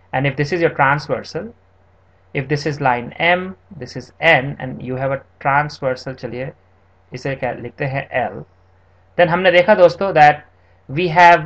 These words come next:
all of these different angles, right? Um, we will get basically, you have, um,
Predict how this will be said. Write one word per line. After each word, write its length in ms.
all 260
of 120
these 220
different 360
angles, 500
right? 260
Um, 480
we 160
will 200
get 240
basically, 520
you 200
have, 300
um, 440